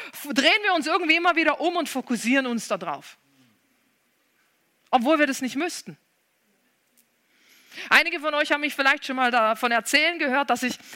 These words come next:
ähm, als Kind mit Legasthenie, also einer Lern-, äh, Schwäche, also Lese- und Rechtschreibschwäche, ähm, groß geworden bin. Also die hat, man hat mich diagnostiziert damit. Und man hat mir dadurch,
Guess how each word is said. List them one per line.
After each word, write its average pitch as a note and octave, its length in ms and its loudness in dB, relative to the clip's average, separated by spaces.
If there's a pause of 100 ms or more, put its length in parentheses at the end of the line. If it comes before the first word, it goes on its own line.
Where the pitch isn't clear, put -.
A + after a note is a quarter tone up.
(260)
ähm, B3 180 4
als B3 240 0
Kind F4 260 2
mit C#4 220 0
Legasthenie, C4+ 680 0
also B3+ 220 2
einer A3+ 240 2
Lern-, C4 440 0
äh, A3+ 340 -2
Schwäche, C#4 420 2
also A3 220 -2
Lese- C4 320 0
und A3 160 -6
Rechtschreibschwäche, C4+ 840 -2 (400)
ähm, A#3 560 0 (160)
groß C4 280 -2
geworden C4 400 0
bin. C#4+ 180 0
Also G#3+ 200 -2
die G3+ 300 -6
hat, A3+ 140 -2
man A3 140 -2
hat C4 160 -2
mich A#3+ 240 -8 (280)
diagnostiziert A3 920 -4
damit. G3+ 340 -4 (1600)
Und B3+ 220 4
man C4+ 180 4
hat C#4+ 220 2
mir C4 280 0
dadurch, D4+ 640 0